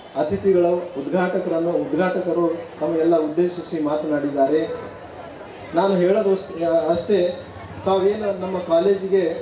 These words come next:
ಪ್ರಥಮ ವರ್ಷಕ್ಕೆ ತಾವೇನು ಪ್ರವೇಶವನ್ನು ಪಡೆದಿದ್ರಿ, ನಾನು ಮಹಾವಿದ್ಯಾಲಯದ ಪರವಾಗಿ ನಾನು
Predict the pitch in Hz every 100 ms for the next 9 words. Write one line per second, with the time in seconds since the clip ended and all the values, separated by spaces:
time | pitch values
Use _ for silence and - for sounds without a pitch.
0 | - - - 170 226 220 202 196 202 180
1 | - - - - 180 165 - 170 170 180
2 | 175 156 - - - - - - 175 208
3 | 208 190 180 170 160 185 175 170 151 -
4 | - - - - - - 151 175 175 151
5 | 151 - 143 202 202 202 196 180 175 170
6 | 170 165 156 170 165 156 156 - - -
7 | - 151 165 147 -